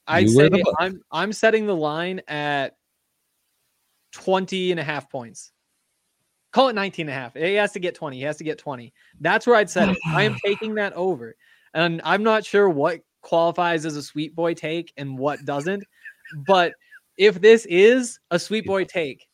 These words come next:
Speaker 2: No,
Speaker 1: then
Speaker 2: no.
Speaker 1: I will, I will just accept that I'm the sweet boy and I will take that money to the bank.
Speaker 2: I mean, I'm pretty sure that two days ago when we didn't have 'em and we were contemplating taking the over on M P J points,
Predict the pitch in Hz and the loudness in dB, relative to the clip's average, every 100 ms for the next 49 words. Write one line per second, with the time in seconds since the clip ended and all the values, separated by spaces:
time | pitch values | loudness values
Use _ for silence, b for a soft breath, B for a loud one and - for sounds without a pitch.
0 | _ 95 180 190 104 151 170 185 180 180 | _ 0 2 2 0 -2 0 0 2 2
1 | 180 143 156 165 180 170 185 196 185 233 | 0 -2 -2 -2 -2 -2 -4 -6 -2 -2
2 | 160 147 143 165 165 208 208 175 160 147 | 0 -6 -6 -6 -6 -8 -4 -2 -2 -2
3 | 156 151 135 185 190 _ 170 170 156 165 | -2 -4 -4 -4 -4 _ -2 -2 -2 -6
4 | 160 135 151 135 143 120 _ _ _ _ | -6 -10 -8 -6 -6 -8 _ _ _ _
5 | - 160 175 170 147 160 185 190 - 165 | -4 2 4 2 0 4 6 6 4 4
6 | 143 127 110 - - 131 117 117 107 113 | 4 4 0 -4 -2 0 2 0 0 -2
7 | 107 98 98 98 - 101 104 98 98 101 | 0 0 0 -2 -6 -2 0 0 0 0
8 | 104 147 120 107 101 90 90 90 90 87 | 6 6 4 -4 -6 -8 -8 -8 -8 -8
9 | 95 98 92 - 113 107 95 95 101 104 | -4 -4 -4 -4 -4 -4 -8 -6 -2 -2
10 | 95 90 104 139 b b b b b - | -2 -6 -10 -16 b b b b b 0
11 | 135 127 123 120 120 117 104 110 104 101 | 2 4 4 6 8 6 6 6 6 4
12 | 104 95 101 104 104 98 104 98 90 85 | 0 0 -2 2 0 2 0 -2 -4 -8
13 | - | -12